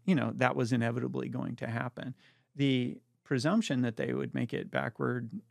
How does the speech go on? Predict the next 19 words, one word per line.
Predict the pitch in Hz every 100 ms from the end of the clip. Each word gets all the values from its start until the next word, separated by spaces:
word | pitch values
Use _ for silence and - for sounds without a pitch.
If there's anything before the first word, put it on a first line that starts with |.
| _ 131
uh, | 123 - - 120 _ _
compatible, | - 131 - 175 160 120 127 120 _ _ _ _ _ _ _ _ _
I | 135
think | 135 208 208
for | - 175
me, | 175 175 165 - - -
uh, | 139 127 127
was | 123 127 123 113 -
a | 135
component | - 123 - 147 139 131 - -
of, | 127 123 120 117 - _ _ _
uh, | - - - 120 _ _ _ -
a |
big | 127 175 170
component | 156 143 131 123
of | 120
that | 127
was | 147 123
thinking, | - 131 139 127